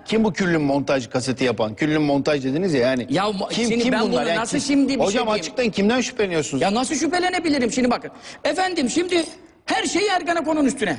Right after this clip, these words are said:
Speaker 2: atmak modası var. Şimdi bir kısmı diyor ki Ergenekoncular yapmış. Ya Ergenekoncular niye yapsın? Ergenekoncular bana konuşma demiyor ki.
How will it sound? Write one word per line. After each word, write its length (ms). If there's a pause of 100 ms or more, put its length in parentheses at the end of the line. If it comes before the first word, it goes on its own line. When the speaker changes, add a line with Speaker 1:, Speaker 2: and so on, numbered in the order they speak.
(220)
Speaker 2:
atmak 360
modası 340
var. 120 (400)
Şimdi 340
bir 100
kısmı 320
diyor 180
ki 80
Ergenekoncular 800
yapmış. 380 (460)
Ya 80
Ergenekoncular 720
niye 180
yapsın? 320
Ergenekoncular 640
bana 180
konuşma 380
demiyor 280
ki. 120